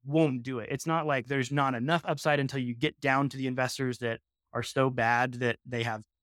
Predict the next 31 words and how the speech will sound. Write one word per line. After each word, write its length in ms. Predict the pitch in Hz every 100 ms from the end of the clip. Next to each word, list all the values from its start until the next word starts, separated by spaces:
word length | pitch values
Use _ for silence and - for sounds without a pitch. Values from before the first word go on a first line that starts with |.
| _
they're 140 | 135 127
okay 260 | - 135
with 140 | 135 -
tiny 240 | 151 151
upside. 220 | 151 160
It's 100 | 143
like, 100 | 127
no, 200 | 143 185
like, 180 | 139 117
nobody 380 | 131 139 131 123
will 160 | 113 110
do 160 | 123
it. 180 | 107 107 _ _ _ _ _ _ _ _ -
And 160 | 143
so 120 | 143 -
understanding 540 | 160 165 - 151 156
those 160 | 151 135
dynamics 440 | 131 131 127 -
of, 280 | 117 110 107 - 123
of 200 | 117 113
sort 200 | 131 113
of 80 |
down 180 | 127 170
rounds 400 | 156 143 131 123
and 160 | 113 117
investor 340 | 120 170 -
appetite 340 | 139 127 131 120
and 80 | 117
stuff 80 |
like 80 | 113
that, 260 | 165 156